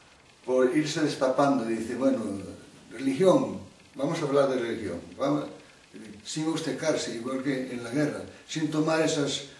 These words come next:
esas, esas posturas tan trágicas, que parece casi mentira, no siglo en que vivimos, pues, este, cae, o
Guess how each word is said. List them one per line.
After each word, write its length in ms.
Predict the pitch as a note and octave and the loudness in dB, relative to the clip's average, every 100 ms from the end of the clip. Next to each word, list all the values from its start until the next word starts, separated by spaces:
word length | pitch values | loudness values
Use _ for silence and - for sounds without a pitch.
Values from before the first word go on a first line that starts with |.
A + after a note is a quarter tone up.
| - - - | -20 -18 -12
esas, 320 | C3 B2+ - F2+ - - - | -8 -8 -10 -14 -14 -16 -12
esas 560 | C3+ C#3 C3 B2+ - - - - | -8 -2 0 0 -4 -12 -20 -16
posturas 480 | - - F3 - - | -12 2 4 4 0
tan 160 | B2 | -2
trágicas, 720 | - E3 D#3 C3+ G2+ - - - - - | 2 2 4 0 -2 -8 -10 -18 -18 -16
que 80 | - | -4
parece 320 | D3+ D#3 D3 | -2 0 0
casi 240 | C#3+ D3+ | 0 2
mentira, 720 | C3 A#2 G2+ F3 D#3+ - - - - - | 2 0 2 4 4 2 -6 -14 -20 -18
no 140 | A2+ | -12
siglo 240 | A#2 D3 C#3+ | 0 4 4
en 80 | C#3 | 4
que 80 | |
vivimos, 400 | C3 C#3+ C#3+ A#2 G2 - - - | 4 4 4 2 -4 -14 -14 -4
pues, 400 | C3 - - - - - | -2 -2 -8 -16 -20 -10
este, 960 | - - D3 C#3 C#3 C3+ B2+ A#2 A#2 - - - - - - - - - - - - - - - | -6 -2 2 6 6 6 4 0 -2 -10 -20 -20 -20 -20 -20 -20 -20 -20 -20 -20 -20 -20 -20 2
cae, 240 | E3 E3+ | 6 8
o 420 | D#3 D#3 - - | 8 4 -2 -12